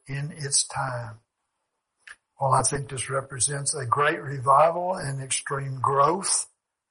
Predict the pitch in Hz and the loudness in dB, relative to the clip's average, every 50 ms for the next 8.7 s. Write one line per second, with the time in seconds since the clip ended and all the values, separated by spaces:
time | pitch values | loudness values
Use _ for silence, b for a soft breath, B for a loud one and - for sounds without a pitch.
0 | _ _ - 127 127 131 135 147 160 175 170 _ _ _ _ _ _ _ _ _ | _ _ -10 -6 -4 0 2 2 0 0 -2 _ _ _ _ _ _ _ _ _
1 | B B B B B B B B B B B 180 165 175 180 175 151 175 202 220 | B B B B B B B B B B B 8 8 8 8 8 4 4 4 4
2 | 247 233 - - 220 196 139 - - - - 185 180 180 - - 180 180 190 196 | 2 0 0 0 0 0 0 0 0 -2 -2 -6 -8 -8 -6 -8 -8 -6 -6 -6
3 | 180 156 151 156 156 - - - 185 180 170 - - 127 123 160 214 240 220 - | -2 0 0 0 2 4 2 2 2 0 -4 -6 -6 -6 -4 -4 -4 -4 -4 -6
4 | 180 185 180 165 - - - - _ _ _ _ _ _ _ _ 160 135 135 123 | -4 -4 -4 -4 -6 -8 -10 -12 _ _ _ _ _ _ _ _ -2 -2 -2 -2
5 | 135 180 185 196 208 202 175 143 139 139 135 143 160 185 190 175 _ _ _ _ | -2 -4 -4 -4 -2 -2 -2 -4 -4 -4 -6 -6 -6 -8 -10 -12 _ _ _ _
6 | _ - 156 143 147 143 147 147 - 127 147 156 170 180 180 175 175 170 156 143 | _ -4 -2 -2 0 0 0 0 -2 -2 -2 0 0 0 0 -2 -4 -6 -6 -4
7 | 151 170 185 185 175 165 160 156 - - - - - - - - - - 135 131 | -4 -2 -2 -2 -2 -4 -2 -2 -4 -4 -4 -6 -6 -4 0 2 2 2 2 0
8 | 120 117 147 180 208 208 - - 143 135 135 147 170 185 | -2 2 2 2 4 2 -2 -4 -4 -6 -8 -10 -12 -14